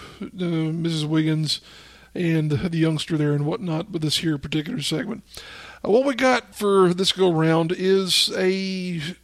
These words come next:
I won't say it's a controversial thing, but it's one of these newer additions to the adult beverage world in the form of a seltzer.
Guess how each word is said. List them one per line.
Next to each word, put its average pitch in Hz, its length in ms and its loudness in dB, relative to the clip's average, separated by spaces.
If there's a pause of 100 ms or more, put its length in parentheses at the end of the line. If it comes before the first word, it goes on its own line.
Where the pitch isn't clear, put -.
(1080)
I - 100 0
won't 254 180 2
say 262 100 2
it's 233 140 0
a 190 40 0
controversial 185 720 0
thing, 180 300 -2
but 170 100 2
it's 160 140 -2
one 226 100 -2
of 226 60 -2
these 190 280 -2 (480)
newer 208 600 0 (200)
additions 185 720 0
to 175 380 -4
the 160 200 0
adult 165 320 0
beverage 165 300 -2
world 165 420 0 (560)
in 175 380 0
the 151 80 -4
form 175 300 -2
of 156 80 -2
a 156 60 0
seltzer. 208 420 -2